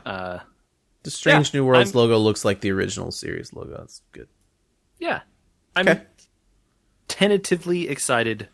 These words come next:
Speaker 1: for this.
Speaker 2: Yeah, this looks good. This looks like they put some thought into character names. <laughs>
Speaker 1: Mm-hmm.
Speaker 2: And be, I, I'm very curious how we're gonna have a Noonan Singh.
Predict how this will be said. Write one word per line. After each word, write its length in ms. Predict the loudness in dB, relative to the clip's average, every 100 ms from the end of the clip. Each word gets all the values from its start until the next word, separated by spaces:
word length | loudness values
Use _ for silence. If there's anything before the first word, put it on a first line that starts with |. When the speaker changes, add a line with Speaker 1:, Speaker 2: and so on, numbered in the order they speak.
| _
Speaker 1:
for 420 | -8 -6 -4 -6 -10 -16
this. 340 | -12 -12 -14 _ _ _ 2
Speaker 2:
Yeah, 220 | 2 2 -14 _ -6
this 160 | -4
looks 180 | -4 -2
good. 240 | -2 -2 _ _ _ -4
This 200 | -4 2
looks 360 | 2 2 -8 0
like 300 | 6 6 4
they 180 | 0 0
put 200 | 2 0
some 140 | -2
thought 260 | 4 6 6
into 200 | 0 -4
character 400 | 2 2 2 -2
names. 400 | -2 -4 -10 -4
<laughs> 40 | -4 -2 -6 -8 -14 -10 -2 -2 0 -2 0
Speaker 1:
Mm-hmm. 280 | -2 -2 -4 _ _ -20 0 4
Speaker 2:
And 160 | 6
be, 240 | 6 4 2 -20 -20 2
I, 200 | 2 2 -6 -12 -6
I'm 160 | -4
very 400 | 4 6 8 8
curious 440 | 6 6 8 8 6
how 120 | 6
we're 100 | 6
gonna 140 | 8
have 160 | 8 8
a 80 | 6
Noonan 400 | 6 6 4 2
Singh. 420 | 0 0 0